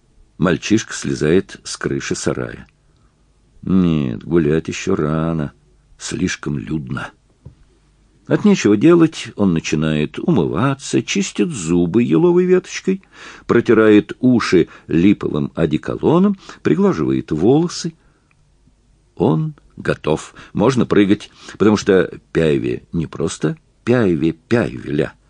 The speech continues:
а Пяеве Пяевеля чемпион по тройным прыжкам на чердаке.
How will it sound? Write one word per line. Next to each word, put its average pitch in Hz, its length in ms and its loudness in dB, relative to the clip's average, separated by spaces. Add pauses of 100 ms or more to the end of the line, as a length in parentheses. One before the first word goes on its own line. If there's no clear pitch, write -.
(640)
а - 160 -14 (160)
Пяеве 92 540 -2 (520)
Пяевеля 92 720 -2 (320)
чемпион 82 840 -2
по - 200 -6
тройным 90 600 -2
прыжкам 95 800 -4
на 92 100 -2
чердаке. - 720 -6